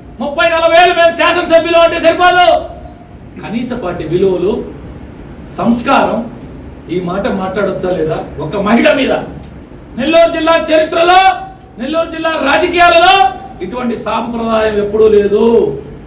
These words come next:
స్వాతంత్రం వచ్చినప్పటి నుంచి ఇటువంటి సాంప్రదాయం మహిళల మీద ఉన్నవి లేనట్టు, లేనివి ఉన్నట్టు, నిన్న మొన్నటి దాకా దేవత అయినటువంటి ఆమె ఈ రోజు పాపం ఈ విధంగా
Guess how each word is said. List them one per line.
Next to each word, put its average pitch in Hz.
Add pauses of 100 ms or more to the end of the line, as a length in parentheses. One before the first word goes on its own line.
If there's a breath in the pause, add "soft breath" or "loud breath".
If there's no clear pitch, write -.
స్వాతంత్రం 226
వచ్చినప్పటి 202
నుంచి 180 (520)
ఇటువంటి 220
సాంప్రదాయం 226 (380)
మహిళల 254
మీద 240 (640)
ఉన్నవి 254
లేనట్టు, 294
లేనివి 269
ఉన్నట్టు, 311
నిన్న 196
మొన్నటి 190
దాకా - (460)
దేవత 240
అయినటువంటి 208
ఆమె 208 (340)
ఈ 175
రోజు 202
పాపం 190 (260)
ఈ 175
విధంగా 175